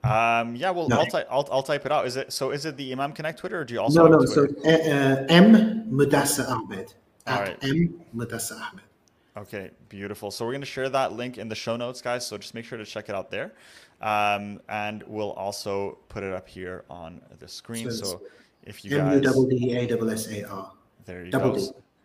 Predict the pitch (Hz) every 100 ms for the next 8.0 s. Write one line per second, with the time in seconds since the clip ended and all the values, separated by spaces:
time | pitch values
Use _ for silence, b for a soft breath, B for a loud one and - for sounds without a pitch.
0 | _ 123 120 104 95 80 - - - 147
1 | - 147 160 143 147 123 139 120 131 135
2 | 147 147 143 139 135 - - 120 131 120
3 | 117 113 120 - 101 110 110 104 - -
4 | 135 165 170 135 151 151 139 131 120 135
5 | 139 139 135 147 147 131 131 196 - 113
6 | 113 113 104 113 107 110 98 101 92 -
7 | 90 - 107 127 156 147 - 127 135 160